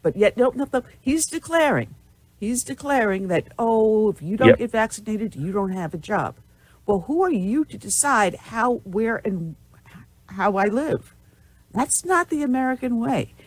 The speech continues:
Speaker 2: Yep.
Speaker 1: And we have allowed our country to devolve so
Speaker 2: Nope.
Speaker 1: far. So far.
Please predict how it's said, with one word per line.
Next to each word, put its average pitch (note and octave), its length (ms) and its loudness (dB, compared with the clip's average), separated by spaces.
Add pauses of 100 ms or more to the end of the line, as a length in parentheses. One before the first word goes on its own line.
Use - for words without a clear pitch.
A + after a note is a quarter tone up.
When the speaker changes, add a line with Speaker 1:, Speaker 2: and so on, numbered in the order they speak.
(120)
Speaker 2:
Yep. F3 120 6
Speaker 1:
And F#3+ 120 6
we A#3 140 4
have D#4+ 100 0
allowed A3 320 6
our F#3+ 120 0
country G3 340 -6
to D#3 140 -12
devolve F3 640 2
so G#2 280 8
Speaker 2:
Nope. E4+ 80 6
Speaker 1:
far. F3+ 460 4 (640)
So B3 200 2
far. G#3+ 220 -2